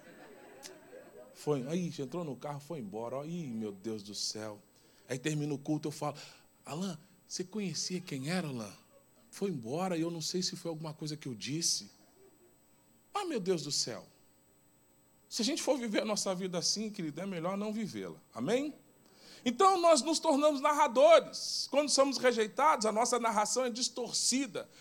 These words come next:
porque nós contamos a história a partir de uma ferida. A história tá contada a partir de uma ferida.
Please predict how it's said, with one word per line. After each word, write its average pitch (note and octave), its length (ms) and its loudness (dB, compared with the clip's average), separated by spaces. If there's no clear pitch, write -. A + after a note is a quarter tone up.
porque G3+ 240 0
nós A3 220 0
contamos G#3+ 500 -2
a G3 80 0
história F#3+ 520 -2
a F3+ 60 -2
partir F3+ 460 -4
de F3 140 -4
uma E4+ 340 0
ferida. C3+ 760 -4
A A3 100 4
história C4 340 8
tá C4 140 2
contada B3 500 6
a - 20 -4
partir B3 400 0
de B3 80 0
uma C4 180 0
ferida. B3+ 540 4